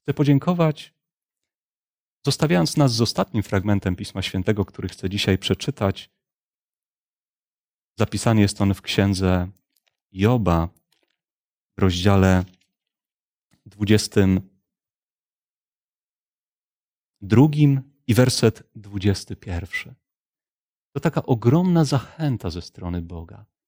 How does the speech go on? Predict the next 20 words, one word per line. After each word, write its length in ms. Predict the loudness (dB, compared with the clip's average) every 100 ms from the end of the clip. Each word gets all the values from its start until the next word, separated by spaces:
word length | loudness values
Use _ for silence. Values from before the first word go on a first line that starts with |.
| _ _ _ _ _
właśnie 260 | -10 -2
do 100 | 0
tego, 320 | 0 -2 -2 0
żeby 240 | 2 0
przyjść 680 | -4 _ -8 -6 -6 -8 -16
do 140 | -16
Niego, 380 | -16 -18 -20 _ _ _ _ _ _ _ _ _ _ _ _ _
żeby 400 | -2 -2 -6 -6
pojednać 760 | _ -6 0 0 0 -4 -8
się 180 | -8 -14
z 80 | -16
Nim. 320 | -20 -20 _ _ _ _ _ _ _ _ _ _ _ _ _ _ _ _ _ _ _ _ _
Jeżeli 500 | 0 2 2 2 0 -8 _ _
już 360 | -4 -4 -6 -12
w 80 | -12
swoim 400 | -2 0 0 -2
życiu 260 | -6 -6
skorzystaliście 880 | -12 -12 -14 -14 -6 -6 -6 -12 -20
z 100 | -20
tego 380 | -18 -16 -16